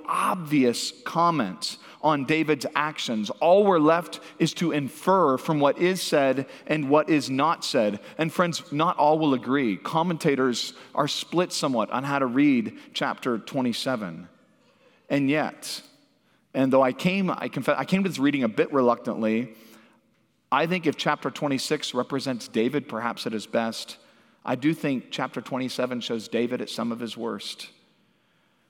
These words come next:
Twenty-six, the triumph of waiting on deliverance. I think in twenty-seven we see the tragedy of working for deliverance.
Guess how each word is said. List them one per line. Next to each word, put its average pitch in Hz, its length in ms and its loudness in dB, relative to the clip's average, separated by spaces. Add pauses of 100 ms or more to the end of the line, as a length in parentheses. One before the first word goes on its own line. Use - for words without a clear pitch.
(380)
Twenty-six, 147 680 0
the 135 140 -4
triumph - 720 -2
of 120 160 -2
waiting 135 300 2
on 127 140 0
deliverance. 127 760 0 (720)
I 135 100 -4
think 185 220 -4
in 190 80 -4
twenty-seven 147 640 0
we 127 100 2
see 139 220 0
the 117 100 -2
tragedy 139 1000 -4 (440)
of 113 140 -8
working 117 380 -4
for 110 240 -2
deliverance. 95 720 -8